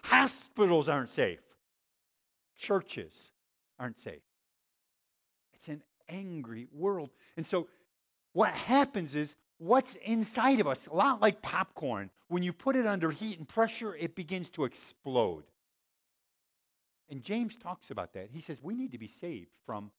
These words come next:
hostility, from our anger." And then he begins to give us some points about this, about ways that God can save us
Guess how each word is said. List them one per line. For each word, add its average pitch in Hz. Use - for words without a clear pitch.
hostility, 110
from 127
our 117
anger." 131
And 147
then 226
he 254
begins 190
to 156
give 139
us 127
some 127
points 151
about 139
this, 104
about 175
ways 254
that 190
God 214
can 190
save 196
us -